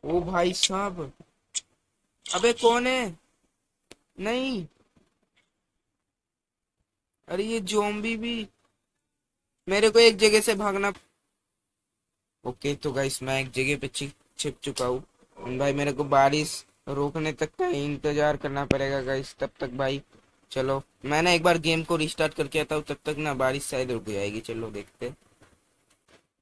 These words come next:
ओके, तो भाई, मैंने जैसे ही restart किया भाई, बारिश पूरा कम चुका है, but ये zombie का मेरे को डर है भाई। अगर ये, ओ, अरे, ये तो इधर ही बैठा था। ओ भाई, मार दिया हमने finally,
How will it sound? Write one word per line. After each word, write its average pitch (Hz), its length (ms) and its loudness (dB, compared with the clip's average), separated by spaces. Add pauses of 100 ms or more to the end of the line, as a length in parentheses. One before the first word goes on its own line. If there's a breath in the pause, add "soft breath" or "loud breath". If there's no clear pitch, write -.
(840)
ओके, 165 240 -2
तो 165 140 0
भाई, 170 180 2
मैंने 165 280 0
जैसे 170 300 2
ही 185 60 6
restart 170 460 2
किया 175 200 4
भाई, 170 160 4
बारिश 165 380 2
पूरा 170 300 0
कम 156 240 -4
चुका 131 220 -6
है, 127 80 0
but 139 220 -2 (460)
ये 151 120 0
zombie 156 460 2
का 175 120 2
मेरे 170 200 2
को 175 140 2
डर 147 180 2
है 135 160 2
भाई। 120 280 -2 (560)
अगर 151 260 0
ये, 170 280 2
ओ, 233 220 10 (360)
अरे, 247 200 4
ये 262 140 0
तो 269 120 -4
इधर 254 220 0
ही 254 80 -2
बैठा 240 260 2
था। 185 200 -8 (760)
ओ 190 100 2
भाई, 175 260 -2
मार 165 280 0
दिया 156 200 0
हमने 156 260 -4
finally, 151 600 -4